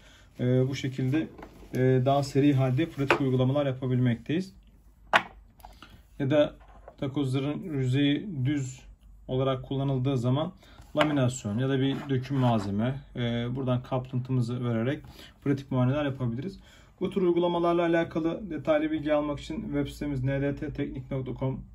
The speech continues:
sitemizi ziyaret edebilir. Firmamıza iletişim kurabilirsiniz. Teşekkür ederiz.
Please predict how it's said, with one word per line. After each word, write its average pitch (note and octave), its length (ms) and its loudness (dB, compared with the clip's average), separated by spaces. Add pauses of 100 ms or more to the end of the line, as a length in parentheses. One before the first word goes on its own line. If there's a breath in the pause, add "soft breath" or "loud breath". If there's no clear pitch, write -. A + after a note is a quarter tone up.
(180)
sitemizi C#3 400 -4
ziyaret B2+ 340 2
edebilir. B2+ 460 -2 (380 soft breath)
Firmamıza C3 380 0
iletişim C3 340 -4
kurabilirsiniz. C3 760 -4 (960)
Teşekkür B2 360 -4
ederiz. G2+ 340 -6